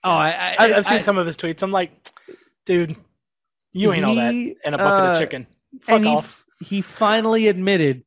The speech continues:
Speaker 1: he's a fucking green. He finally left the Libertarian Party. He's gonna
Speaker 2: Yeah,
Speaker 1: try
Speaker 2: yeah,
Speaker 1: to
Speaker 2: yeah,
Speaker 1: run
Speaker 2: yeah.
Speaker 1: for office with the Greens. And I was like, "I like to think I had something to do with this, 'cause this was not long after he blocked me."
Speaker 2: Yeah. Now, uh, yeah, I, I, I gotta say, I'm,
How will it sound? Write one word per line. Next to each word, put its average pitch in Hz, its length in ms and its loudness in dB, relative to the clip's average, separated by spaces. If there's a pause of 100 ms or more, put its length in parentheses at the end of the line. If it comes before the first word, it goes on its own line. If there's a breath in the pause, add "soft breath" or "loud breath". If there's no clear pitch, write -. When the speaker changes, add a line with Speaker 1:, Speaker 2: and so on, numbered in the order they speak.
(380)
Speaker 1:
he's 165 240 -4
a 151 60 -2
fucking 165 440 -4
green. 131 360 -4
He 123 100 -8
finally 185 480 -2
left 180 300 0
the 185 60 -2
Libertarian 175 600 0
Party. 147 380 0
He's 131 160 -6
gonna 185 160 2
Speaker 2:
Yeah, 170 100 4
Speaker 1:
try 143 100 2
Speaker 2:
yeah, 139 80 2
Speaker 1:
to 131 60 0
Speaker 2:
yeah, 127 60 -2
Speaker 1:
run 151 160 0
Speaker 2:
yeah. 143 40 -12
Speaker 1:
for 156 100 -4
office 143 380 -2
with 143 120 -6
the 143 60 -8
Greens. 131 320 -6
And 143 80 -4
I 147 60 -2
was 151 120 -4
like, 151 180 -2 (520 loud breath)
"I 403 100 0
like 392 140 0
to 165 60 -4
think 165 220 -4
I 240 100 0
had 185 180 2
something 143 260 -2
to 123 60 -4
do 165 160 -4
with 143 120 0
this, 131 180 -4
'cause 131 140 -6
this 226 180 -4
was 151 100 -4
not 165 200 -2
long 170 200 -2
after 175 200 -4
he 185 100 -2
blocked 190 300 -2
me." 208 280 -6 (320 soft breath)
Speaker 2:
Yeah. 120 240 -10 (1500 loud breath)
Now, 151 200 0
uh, 143 500 -2 (600 loud breath)
yeah, 139 260 -12
I, 143 520 -14
I, - 20 -16
I 127 40 -18
gotta 226 200 -6
say, 240 180 0
I'm, 160 320 -2